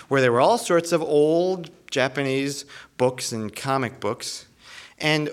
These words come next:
one which caught my eye because it was in English, and it said, "Stories of the Japanese King Solomon." I thought, "Now this is interesting,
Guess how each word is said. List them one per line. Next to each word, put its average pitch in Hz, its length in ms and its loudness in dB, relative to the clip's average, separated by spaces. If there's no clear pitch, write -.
one 208 480 0
which - 260 -4
caught 170 220 2
my 175 200 -4
eye 117 40 0
because 127 320 -6
it - 20 -6
was 123 140 -4
in 123 100 -4
English, 127 560 -4
and 127 220 0
it 127 140 -2
said, 123 280 -2
"Stories 170 680 -4
of 101 140 -8
the 104 80 -10
Japanese 113 800 -6
King 101 260 -8
Solomon." - 500 -12
I 110 60 -12
thought, 104 200 -10
"Now 104 120 -8
this 123 320 -8
is 117 120 -6
interesting, - 500 -12